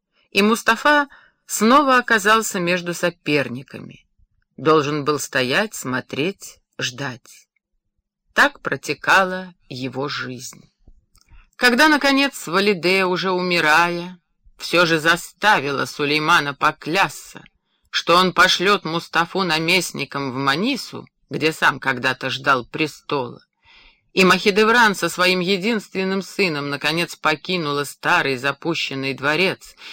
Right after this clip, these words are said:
и оказалась среди богатства и роскоши,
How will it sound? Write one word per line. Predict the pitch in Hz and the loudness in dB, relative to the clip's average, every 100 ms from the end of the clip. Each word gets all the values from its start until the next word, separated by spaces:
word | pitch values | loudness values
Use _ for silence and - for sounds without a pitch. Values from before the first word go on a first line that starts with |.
| - | -2
и | 180 | 2
оказалась | 170 180 165 196 175 156 | 2 2 2 2 2 0
среди | - 156 151 156 | -2 -4 -2 0
богатства | 143 160 170 170 - - 135 - - | 2 2 2 0 -2 -10 -8 -8 -6
и | 139 | -2
роскоши, | 208 269 - - - - | 0 -2 -6 -10 -10 -10